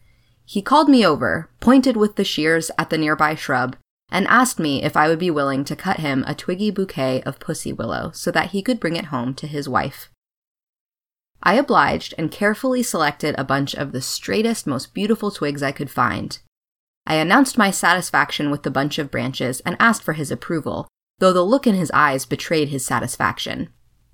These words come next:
I turned around to climb back out of the ditch when he called down to me in his frail voice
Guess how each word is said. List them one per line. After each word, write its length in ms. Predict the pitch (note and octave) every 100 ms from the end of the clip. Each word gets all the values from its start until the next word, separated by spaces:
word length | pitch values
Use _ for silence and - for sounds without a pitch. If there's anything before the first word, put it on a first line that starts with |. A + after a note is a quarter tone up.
| _ _ _ _ -
I 120 | F#3
turned 280 | - B3 D#4+
around 400 | D#4 E3 D#3 D#3
to 60 | D#3+
climb 360 | D#3 D#3 D#3
back 260 | E3 A3+ A#3
out 160 | D#3+
of 120 | F3+ E3
the 60 |
ditch 440 | C#3 C#3+ C#3 - -
when 160 | E3+
he 140 | E3+ F3
called 280 | G3 A#3+ G#3+
down 280 | F3 E3
to 100 | D#3
me 300 | D#3 D3 D3
in 100 | C#3+
his 160 | D#3 D3+
frail 300 | - F3+ G3
voice 480 | D#3+ C3 C#3 -